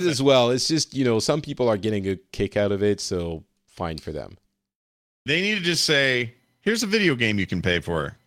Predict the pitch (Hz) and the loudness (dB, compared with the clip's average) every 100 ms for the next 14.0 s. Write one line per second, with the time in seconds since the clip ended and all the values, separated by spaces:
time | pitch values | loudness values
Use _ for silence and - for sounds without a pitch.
0 | _ _ - 135 196 214 196 190 180 82 | _ _ -4 0 2 2 2 2 2 0
1 | 73 - 120 175 208 - 160 151 120 117 | -8 -4 0 2 0 0 0 2 0 -2
2 | 135 156 127 80 80 101 110 117 123 - | -2 0 0 -2 -4 -2 0 0 -2 -2
3 | 123 139 147 95 80 - - - 370 - | 0 2 2 0 -2 -8 -10 -2 0 2
4 | 208 196 208 - - 151 143 - 160 135 | 4 4 4 4 2 -2 -4 -2 -2 0
5 | 139 117 101 85 120 719 1077 - - 110 | 0 0 -4 -4 -2 0 -2 -4 -12 -4
6 | 107 117 139 156 160 - 262 311 254 170 | 0 2 2 0 -4 -4 -2 0 0 0
7 | 131 107 107 135 175 180 147 110 139 151 | 2 0 0 -2 -2 -2 -2 0 0 0
8 | - - - 147 139 - - - - - | -2 -4 -2 -4 -4 -16 -20 -12 -8 0
9 | 143 143 - 220 233 - 127 107 - 120 | 2 2 2 2 0 0 0 0 0 2
10 | 113 107 107 104 104 98 92 107 95 90 | 2 0 0 0 2 2 0 0 0 0
11 | 82 80 - _ _ _ 104 135 165 185 | -4 -6 -12 _ _ _ 0 2 4 2
12 | 226 220 214 110 92 78 - - - _ | 4 4 2 0 -2 -4 -6 -8 -14 _
13 | _ _ _ _ - 175 190 110 110 | _ _ _ _ -6 -2 0 2 0